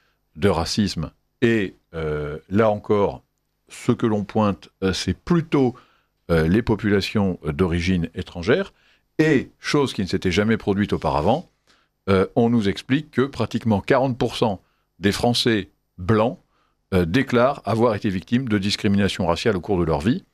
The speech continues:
Et, euh, là encore, euh, c'est, euh, au profit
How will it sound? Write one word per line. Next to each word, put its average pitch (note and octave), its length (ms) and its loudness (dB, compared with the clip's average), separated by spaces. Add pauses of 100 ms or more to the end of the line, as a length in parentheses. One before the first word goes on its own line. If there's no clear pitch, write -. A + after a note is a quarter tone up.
(420)
Et, A2+ 400 2
euh, D#2 160 -2
là A#2 160 2
encore, A2 500 0 (440)
euh, E2 100 -2
c'est, A#2 580 2
euh, E2+ 380 0 (200)
au C#3+ 100 2
profit B2 580 -2